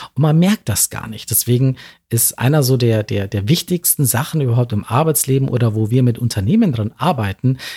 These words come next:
ist, dass die so ein Bewusstsein davon bekommen, wo, wo passiert überhaupt Diskriminierung. Auf der einen Seite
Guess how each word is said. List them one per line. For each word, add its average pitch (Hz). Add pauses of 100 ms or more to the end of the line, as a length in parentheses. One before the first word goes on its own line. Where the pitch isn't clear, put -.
(100)
ist, 123
dass 123
die 127
so 117
ein 113
Bewusstsein 143
davon 107
bekommen, 101 (320)
wo, 180
wo 185
passiert 208
überhaupt 120
Diskriminierung. 98
Auf 110
der -
einen 143
Seite 131